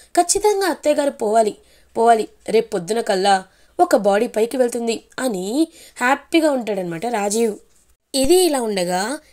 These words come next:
ఇటువైపు వసుధార కనీసం భోజనం చేయకుండా, రాత్రంతా నిద్రపోకుండా "రిషి సర్, రిషిధార" అనే రాస్తూ ఉంటుంది. ఇంకా అది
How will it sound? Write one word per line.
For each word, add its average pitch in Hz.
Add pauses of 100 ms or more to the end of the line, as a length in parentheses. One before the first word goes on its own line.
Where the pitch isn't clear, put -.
(100)
ఇటువైపు 226
వసుధార 208
కనీసం 202
భోజనం 214
చేయకుండా, 185 (300)
రాత్రంతా 240
నిద్రపోకుండా 190 (300)
"రిషి 220
సర్, 233 (160)
రిషిధార" 214 (100)
అనే 220
రాస్తూ 196
ఉంటుంది. 214 (340)
ఇంకా 339
అది 233